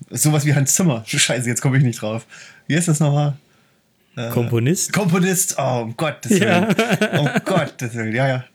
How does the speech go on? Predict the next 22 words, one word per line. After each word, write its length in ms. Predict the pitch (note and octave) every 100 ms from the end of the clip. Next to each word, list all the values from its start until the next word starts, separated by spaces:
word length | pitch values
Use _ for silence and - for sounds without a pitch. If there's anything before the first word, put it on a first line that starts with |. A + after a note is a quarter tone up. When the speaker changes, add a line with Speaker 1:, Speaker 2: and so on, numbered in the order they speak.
| - - - -
Speaker 1:
Und 180 | D#3+ C#3+
der 160 | F#3 F#3+
ist 160 | -
ja 320 | F#3 E3+ E3+ -
jetzt 300 | D#3 D3+ D3+
neulich 320 | D#3+ G3 -
gestorben. 440 | - D3+ E3+ D#3
Also, 160 | - G#2+
was 100 | A2
heißt 180 | B2 -
neulich? 280 | B2 D3 D3+
Der 80 |
ist, 100 | C3
glaub 140 | - A#2+
ich, 60 |
letztes 260 | C3 C#3+ C3
Jahr 140 | C3
gestorben. 460 | A#2+ - C3+ E3+ E3 - - - - -
Auch 160 | C#3
wieder 200 | D#3+ D#3
so, 140 | B2 C#3+ C#3+
Speaker 2:
Okay. 0 | C3